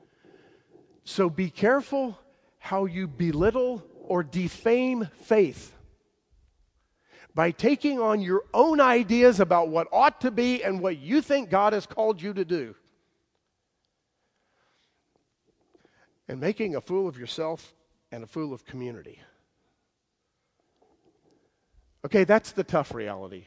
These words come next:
right? That's the one I wanted to throw out there as a corrective. And you may say to yourself, "Bob, you're just, you're just ripping out my heart of faith." I hope not.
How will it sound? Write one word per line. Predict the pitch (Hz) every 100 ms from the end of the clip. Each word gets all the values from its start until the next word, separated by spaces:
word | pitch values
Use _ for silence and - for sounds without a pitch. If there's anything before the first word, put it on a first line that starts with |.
| _
right? | 127 147 160
That's | 165 185
the | -
one | 160 151
I | 147
wanted | 135 139 131 117
to | 120
throw | 107 - 143 135
out | 123 117
there | 117
as | 107
a | 104
corrective. | - 110 101 - 80 _ _ _ _ _ _ _ _ _ _ _ _ _ _ _ _ -
And | 151
you | 185
may | 185
say | 170 185 165
to |
yourself, | 143 139 151 123
"Bob, | 160 180 160
you're | 143
just, | 123 147 - _
you're | 131
just | 127 135 135 - -
ripping | 131 175 - 160 135
out | 131 139
my | 123
heart | 117 131 127
of | 120
faith." | 123 110 -
I | 196
hope | 180 160 110
not. | 95 98 107